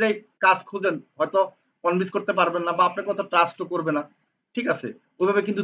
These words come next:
দিবেও না। আমরা, কারণ হচ্ছে আপনি নিজে তো দেখাতে পারবেন না যে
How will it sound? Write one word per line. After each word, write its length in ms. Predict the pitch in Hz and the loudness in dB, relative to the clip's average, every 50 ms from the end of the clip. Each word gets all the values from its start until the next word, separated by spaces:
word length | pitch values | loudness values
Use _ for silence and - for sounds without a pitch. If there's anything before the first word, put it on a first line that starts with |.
| 160 196 | 2 2
দিবেও 280 | 208 175 175 147 117 98 | 4 4 4 2 2 0
না। 60 | - - - _ _ _ _ _ _ _ _ _ - - - _ _ - 143 | -4 -10 -16 _ _ _ _ _ _ _ _ _ -20 -20 -20 _ _ -2 -2
আমরা, 180 | 170 185 202 202 196 - - | 4 6 6 6 6 4 2
কারণ 140 | 180 185 208 202 | 2 2 2 2
হচ্ছে 160 | 196 196 208 185 | 2 4 2 2
আপনি 160 | 185 185 - 202 196 185 180 185 | 2 2 0 -2 -2 0 -2 -2
নিজে 200 | 185 170 185 190 185 - | 0 0 0 0 2 2
তো 60 | 202 202 202 202 - - - - - 165 | 2 2 2 2 -2 -8 -16 -10 -4 -2
দেখাতে 260 | 170 - - - - - | 0 0 0 2 2 4
পারবেন 220 | 180 170 151 151 147 | 4 4 2 2 2
না 60 | 147 135 | 2 4
যে 60 | 151 | 4